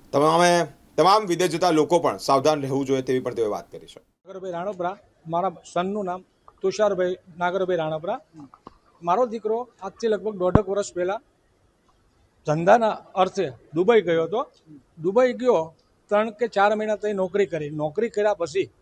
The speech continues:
Speaker 2: ત્યાંથી કોઈ વાયા એને એજન્ટ કોઈ મળ્યો, એજન્ટ મળ્યો અને એને કોઈ લોભામણી વસ્તુ બતાવી છે કે "ચલ ભાઈ, તું આ કન્ટ્રીમાં તો તને બીજે લઈ જાઉં અને તને વધારે સેલેરી મળશે." એમ કરીને મારા બાબાને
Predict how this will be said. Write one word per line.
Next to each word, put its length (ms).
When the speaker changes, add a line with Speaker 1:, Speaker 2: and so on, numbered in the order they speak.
Speaker 2:
ત્યાંથી 240
કોઈ 240
વાયા 340
એને 220
એજન્ટ 340
કોઈ 140
મળ્યો, 340
એજન્ટ 340
મળ્યો 380
અને 160
એને 120
કોઈ 200
લોભામણી 460
વસ્તુ 320
બતાવી 420
છે 100
કે 120
"ચલ 120
ભાઈ, 120
તું 180
આ 40
કન્ટ્રીમાં 400
તો 80
તને 220
બીજે 240
લઈ 160
જાઉં 160
અને 100
તને 160
વધારે 280
સેલેરી 400
મળશે." 420
એમ 140
કરીને 280
મારા 200
બાબાને 460